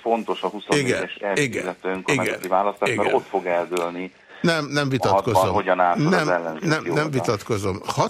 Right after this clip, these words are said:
Speaker 2: kérdezzem meg azt öntől, hogy az hogyan van, hogy az ön egyik javaslata, amely a parkolásnál, ö, ö, került elő, az egy olyan első kerületi történetet,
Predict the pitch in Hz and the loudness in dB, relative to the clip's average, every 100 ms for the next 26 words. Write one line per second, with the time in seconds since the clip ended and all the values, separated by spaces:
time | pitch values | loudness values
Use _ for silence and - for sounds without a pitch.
0 | - 320 175 127 117 120 120 110 110 - | 0 0 0 2 0 0 0 -2 -4 -2
1 | 123 120 117 117 110 107 101 98 - 208 | 0 0 0 0 0 0 0 -2 0 0
2 | 247 147 110 107 110 110 98 98 135 156 | 2 0 0 0 0 0 0 0 2 0
3 | 123 143 165 185 127 113 127 120 110 98 | 0 0 0 0 -2 0 0 0 0 -2
4 | 113 101 - 104 101 - - - - 110 | -2 -2 -2 0 -2 -4 -12 -12 -2 0
5 | 101 - 170 190 147 104 98 - 113 107 | 0 0 -2 0 0 0 -2 -2 -2 0
6 | 95 101 - 117 101 98 95 95 - - | 0 -2 -2 -2 0 0 0 -2 -6 -20
7 | - - 101 95 - 135 147 117 98 - | -20 -4 -2 -2 -2 0 0 0 -2 -2
8 | 113 110 107 104 104 - 107 110 113 175 | 0 2 2 2 0 0 0 0 0 0
9 | 107 117 175 - 113 117 107 104 - 98 | 0 0 0 -2 -2 0 0 0 -2 -2
10 | 123 123 - 127 104 104 98 117 95 | 0 0 0 0 2 0 -2 -2 -2